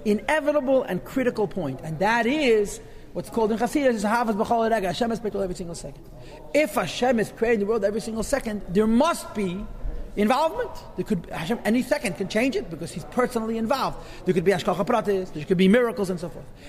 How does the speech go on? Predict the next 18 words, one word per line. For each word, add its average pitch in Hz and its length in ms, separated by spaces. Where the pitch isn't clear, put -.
As 156 180
opposed 240 380
to 240 60
the 196 100
philosophers, 208 580
the 185 100
Apikursim, 185 520
who 220 120
believed 208 320
in 220 100
God, 185 420
but 196 100
they 202 80
believed 226 240
only 254 220
in 240 100
Yesh 247 220
Me'yesh. 247 440